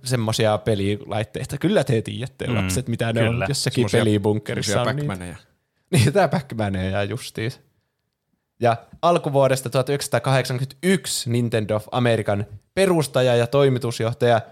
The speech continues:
Speaker 1: Minoru Arakawa tilasi kolmetuhatta kappaletta tämmöstä Raiderscope-pelikabinettia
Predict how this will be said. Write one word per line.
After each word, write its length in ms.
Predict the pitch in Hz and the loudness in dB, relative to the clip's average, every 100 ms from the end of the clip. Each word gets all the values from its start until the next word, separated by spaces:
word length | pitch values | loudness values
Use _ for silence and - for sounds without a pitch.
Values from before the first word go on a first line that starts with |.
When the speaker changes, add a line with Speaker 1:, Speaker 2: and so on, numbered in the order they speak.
| _ _ _ | _ _ _
Speaker 1:
Minoru 680 | 117 185 175 160 151 151 - | 0 4 4 4 2 0 0
Arakawa 680 | 151 156 139 131 139 127 85 _ _ _ _ _ _ _ - | 2 4 4 4 2 0 -4 _ _ _ _ _ _ _ -4
tilasi 480 | 110 110 110 120 - | 2 2 2 -4 2
kolmetuhatta 840 | 196 185 156 135 131 135 113 - | 6 6 6 2 2 0 0 -2
kappaletta 440 | 127 131 104 101 | -4 -2 -4 -4
tämmöstä 340 | - 107 - 113 | -4 -4 -2 0
Raiderscope-pelikabinettia 2000 | 127 156 131 120 - 123 107 101 - - - 104 104 104 101 104 123 135 - 151 | 4 4 4 0 -2 2 4 2 -2 -10 -4 -2 -2 -4 -4 -2 -2 -4 -4 -4